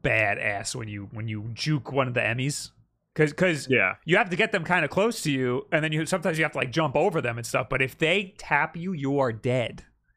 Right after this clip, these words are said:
Speaker 2: Yeah,
Speaker 1: They, they
Speaker 2: that
Speaker 1: say in
Speaker 2: is
Speaker 1: the,
Speaker 2: it.
Speaker 1: they say in the game there's a one percent chance you can parry their attack. So then when you parry
Speaker 2: Yeah.
Speaker 1: the attack, it makes you feel like a badass. <laughs>
Speaker 2: Yeah.
Speaker 1: There's a lot in the game that makes you feel like a badass. But again,
Speaker 2: Yeah.
Speaker 1: uh, you might,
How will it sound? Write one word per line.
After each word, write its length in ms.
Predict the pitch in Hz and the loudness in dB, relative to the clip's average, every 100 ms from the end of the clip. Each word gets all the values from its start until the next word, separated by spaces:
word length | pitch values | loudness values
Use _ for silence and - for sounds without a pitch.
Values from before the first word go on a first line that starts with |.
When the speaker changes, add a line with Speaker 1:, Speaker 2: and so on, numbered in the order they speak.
| _ _ - | _ _ -14
Speaker 2:
Yeah, 380 | 127 123 101 87 | -2 2 2 4
Speaker 1:
They, 140 | 139 | 2
they 160 | 139 143 | 4 0
Speaker 2:
that 40 | |
Speaker 1:
say 180 | 135 120 | 4 4
in 40 | 170 | 4
Speaker 2:
is 40 | 160 | 2
Speaker 1:
the, 160 | 107 | -2
Speaker 2:
it. 100 | 95 _ - - | -4 _ -20 -4
Speaker 1:
they 80 | 143 | -4
say 180 | 139 175 | 0 0
in 80 | 160 | 0
the 60 | |
game 260 | 156 151 143 | 0 0 0
there's 160 | 131 131 | -2 0
a 80 | 123 | 0
one 380 | 117 139 147 | 2 2 2
percent 360 | 143 139 143 131 | 2 0 -2 -4
chance 360 | - 127 123 123 | -2 -2 -2 -4
you 100 | 113 | -4
can 160 | 117 | -4
parry 400 | - 127 127 117 | 0 0 2 0
their 160 | 107 98 | 0 -2
attack. 420 | 104 113 101 - _ - | -2 -4 -4 -12 _ -6
So 120 | - | 0
then 220 | 143 131 | 0 0
when 160 | 123 117 | -2 -4
you 80 | 107 | -4
parry 300 | - 117 101 | -2 -2 -2
Speaker 2:
Yeah. 60 | |
Speaker 1:
the 60 | 92 | -6
attack, 280 | 92 117 117 | -4 -4 -4
it 80 | 104 | -10
makes 180 | 107 | -10
you 80 | - | -12
feel 180 | - 139 | -12 -10
like 140 | 131 | -10
a 40 | - | -10
badass. 540 | - - 135 - - - | -8 -4 -2 -2 -4 -10
<laughs> 40 | - - _ _ - | -18 -20 _ _ -2
Speaker 2:
Yeah. 200 | 107 - - - - | -2 -2 -12 -8 2
Speaker 1:
There's 140 | 185 | 4
a 60 | 220 | 4
lot 180 | 277 | 2
in 60 | 294 | 2
the 60 | 262 | 2
game 180 | 233 | 2
that 80 | 208 | 2
makes 180 | 185 160 | -2 -2
you 40 | |
feel 140 | 160 175 | 0 0
like 120 | 143 | 0
a 40 | |
badass. 420 | 120 120 110 113 - | 0 0 -2 -6 0
But 240 | 156 160 | 0 2
again, 320 | 160 165 117 - - | 2 2 2 -8 0
Speaker 2:
Yeah. 160 | 131 113 | 4 6
Speaker 1:
uh, 220 | 151 143 | 4 2
you 160 | 156 175 | 0 -2
might, 420 | 170 196 196 - | 2 2 2 -4